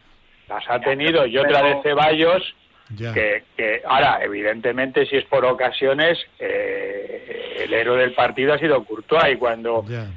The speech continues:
Speaker 1: el mejor del equipo es Courtois, pues
Speaker 3: Bueno,
Speaker 1: el
Speaker 3: para,
Speaker 1: portero,
Speaker 3: para,
Speaker 1: pues
Speaker 3: para eso
Speaker 2: De
Speaker 3: tienes
Speaker 2: hecho,
Speaker 3: a un
Speaker 2: Gerardo,
Speaker 3: portero.
Speaker 2: de hecho, Gerardo, ayer hablábamos tú y yo en el descanso,
Speaker 1: Sí,
Speaker 2: acuérdate,
Speaker 1: sí.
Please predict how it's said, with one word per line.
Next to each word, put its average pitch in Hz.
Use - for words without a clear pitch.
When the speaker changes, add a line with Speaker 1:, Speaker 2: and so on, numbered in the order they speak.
Speaker 1:
el 117
mejor 117
del 160
equipo 156
es 139
Courtois, 175
pues 98
Speaker 3:
Bueno, 170
Speaker 1:
el -
Speaker 3:
para, 160
Speaker 1:
portero, 160
Speaker 3:
para, 156
Speaker 1:
pues 123
Speaker 3:
para 147
eso 196
Speaker 2:
De 160
Speaker 3:
tienes 180
Speaker 2:
hecho, 170
Speaker 3:
a 165
un 156
Speaker 2:
Gerardo, 202
Speaker 3:
portero. 233
Speaker 2:
de 151
hecho, 185
Gerardo, 196
ayer 190
hablábamos 180
tú 196
y 196
yo 190
en 185
el 175
descanso, 185
Speaker 1:
Sí, 127
Speaker 2:
acuérdate, 185
Speaker 1:
sí. 185